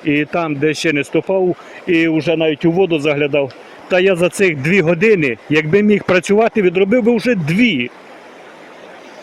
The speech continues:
А втомлений так, що лягав би спати на місці. Вертаюся додому.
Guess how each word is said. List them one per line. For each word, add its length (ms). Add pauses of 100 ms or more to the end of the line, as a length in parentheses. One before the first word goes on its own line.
(520)
А 100
втомлений 540
так, 360 (400)
що 220
лягав 220
би 120
спати 340
на 100
місці. 440 (2250)
Вертаюся 580
додому. 420